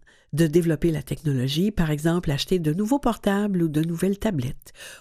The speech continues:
Aujourd'hui, il y a tellement de jeux éducatifs sur une tablette qu'on pourrait beaucoup apprendre. Mais attention, il faut quand même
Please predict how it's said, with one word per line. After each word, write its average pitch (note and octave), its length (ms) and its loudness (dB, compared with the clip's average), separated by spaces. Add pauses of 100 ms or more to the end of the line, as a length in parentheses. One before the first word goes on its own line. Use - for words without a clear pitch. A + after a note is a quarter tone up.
Aujourd'hui, E3+ 420 0
il G#3 40 2
y - 20 4
a D3+ 60 2
tellement G3 380 2
de E3 40 -4
jeux D#3+ 160 0
éducatifs D3+ 540 -4
sur D3 220 -4
une C3 120 -4
tablette C#3 420 -4
qu'on D3 140 -2
pourrait D3 240 0
beaucoup A3+ 680 0
apprendre. - 580 -6 (440)
Mais F#3 220 4
attention, F3 580 0 (460)
il G3+ 160 2
faut - 260 0
quand E3+ 200 2
même E3 440 -2